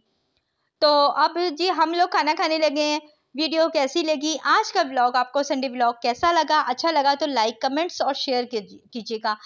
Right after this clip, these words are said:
अगर आप लोग नए हैं तो सब्सक्राइब भी कीजिएगा, ठीक है।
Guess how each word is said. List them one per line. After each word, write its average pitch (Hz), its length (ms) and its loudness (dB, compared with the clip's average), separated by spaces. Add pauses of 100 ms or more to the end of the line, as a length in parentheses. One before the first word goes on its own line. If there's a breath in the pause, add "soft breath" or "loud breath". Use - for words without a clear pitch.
(240 loud breath)
अगर 269 220 2
आप 294 160 2
लोग 294 200 0
नए 277 160 2
हैं 330 120 0
तो 339 100 -6
सब्सक्राइब 208 560 -4
भी 240 100 -10
कीजिएगा, 220 400 -8
ठीक 240 200 -8
है। 370 140 2